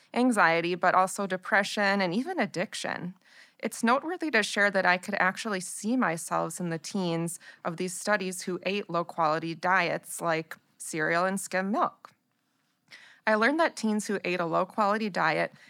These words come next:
have an eighty percent higher chance of developing depression. Wow, that, that kinda gives us some answers as to what's going on with our youth today. So with that new information, I realized I needed to change up my breakfast, to say the least.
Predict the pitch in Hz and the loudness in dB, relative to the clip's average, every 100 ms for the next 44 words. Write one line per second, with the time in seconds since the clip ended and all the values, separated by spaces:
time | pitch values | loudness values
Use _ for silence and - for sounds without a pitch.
0 | _ - 190 185 185 - 214 233 240 - | _ 0 2 2 -2 -4 -2 -2 -4 -4
1 | 233 - 196 196 190 175 175 180 196 - | -4 -2 -2 -2 -6 -2 0 0 -2 -6
2 | - 170 160 175 - 180 175 180 156 156 | -6 -4 -4 -4 -6 -6 -6 -6 -2 -2
3 | 165 - 185 180 185 - 208 208 - 131 | -2 -4 -6 -6 -10 -2 -2 0 -4 -4
4 | 170 180 - _ _ _ _ 180 160 156 | -4 -6 -12 _ _ _ _ 2 4 4
5 | 170 165 - - - _ _ _ _ 180 | 2 2 -10 -14 -16 _ _ _ _ 2
6 | 175 - 208 208 190 190 202 196 - 185 | 2 2 0 2 0 -2 0 -2 -2 0
7 | 180 202 185 175 175 - 180 175 - 180 | 0 0 -2 -4 -4 -6 -2 -4 -2 -2
8 | 170 170 175 170 165 160 160 202 - 156 | 0 2 0 -2 -4 -4 -4 -6 -10 -6
9 | 139 147 156 _ _ _ - _ _ _ | -4 -4 -8 _ _ _ -20 _ _ _
10 | _ - 262 262 262 285 320 247 240 240 | _ 0 2 2 4 2 4 2 2 0
11 | 220 185 165 180 - 151 165 180 214 233 | 0 0 0 -2 -4 -2 0 2 2 0
12 | 208 190 185 185 175 180 185 165 - 165 | 2 0 0 -2 -2 -4 -4 -4 -6 -6
13 | 180 190 190 202 233 202 - - - - | -4 -2 -2 0 0 2 0 -2 -6 -4
14 | - - - - - 185 185 180 180 170 | -4 -10 -12 -10 -8 -2 0 2 0 0
15 | 156 151 151 - - | -2 -6 -10 -12 -14